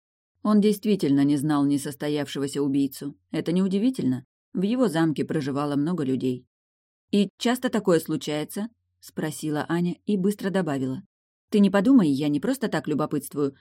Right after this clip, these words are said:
но мне нужно знать, чего ожидать». «Очень редко», — успокоил Ашер. Покушения действительно были редким явлением.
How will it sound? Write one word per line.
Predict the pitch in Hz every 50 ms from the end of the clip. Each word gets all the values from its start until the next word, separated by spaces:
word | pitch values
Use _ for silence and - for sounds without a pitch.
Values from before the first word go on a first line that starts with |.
| _ _
но | - 170 185 180
мне | 175 175 185 190
нужно | 185 208 202 180 185 180
знать, | 139 135 147 170 190 - -
чего | - 185 175 170 175
ожидать». | 180 180 208 202 208 139 117 - _ _ _ _ _ _ _ _ _ _ _ _ _ _
«Очень | 143 165 180 180 180 185 170 175
редко», — | 175 160 147 131 - - - - - - - _ _ _ _ _ _ -
успокоил | 151 131 - - 143 135 - 151 147 143 143 139
Ашер. | 143 147 - - - 143 - _ _ _ _ _ _ _ _ -
Покушения | 175 165 - 190 - 240 233 226 214 214
действительно | 202 220 220 - 254 240 214 220 175 135 135 135
были | 131 143 135 139
редким | 143 147 143 - - 139
явлением. | 139 139 143 - 139 147 139 139 139 139 139 -